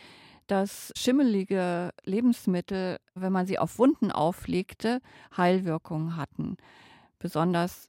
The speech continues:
in Europa war dann schimmeliges Brot etwas, was man kannte, eben als Heilmittel bei schlecht heilenden Wunden, die aus heutiger Sicht dann infiziert waren.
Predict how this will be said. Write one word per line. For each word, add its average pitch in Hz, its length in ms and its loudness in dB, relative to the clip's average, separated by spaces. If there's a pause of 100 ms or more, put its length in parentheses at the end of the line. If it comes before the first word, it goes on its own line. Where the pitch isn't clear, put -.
in 165 300 0
Europa 196 380 2
war 180 100 6
dann 175 180 4
schimmeliges 208 600 6
Brot 185 400 2
etwas, - 760 -4
was 202 260 -2
man 190 600 0
kannte, 254 500 4 (500)
eben 220 220 4
als - 240 2
Heilmittel 185 600 2
bei 160 480 0
schlecht - 400 2
heilenden 170 460 2
Wunden, 190 440 2
die 156 160 0
aus 110 320 0
heutiger 160 320 4
Sicht - 220 -6
dann 131 100 4
infiziert - 640 -4
waren. 226 220 0